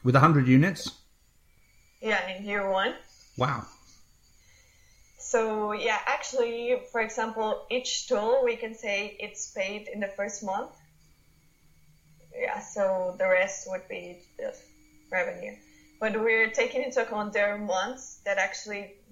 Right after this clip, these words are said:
Speaker 2: don't, are not really active on analysis.
Speaker 1: Sure.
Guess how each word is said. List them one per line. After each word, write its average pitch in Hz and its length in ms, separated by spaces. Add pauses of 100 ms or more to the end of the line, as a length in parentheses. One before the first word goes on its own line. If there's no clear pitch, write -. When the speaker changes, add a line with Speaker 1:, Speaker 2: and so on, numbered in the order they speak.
Speaker 2:
don't, 196 240 (260)
are 196 160
not 190 220
really 196 260
active 180 380
on 214 120
analysis. 233 800 (160)
Speaker 1:
Sure. 120 300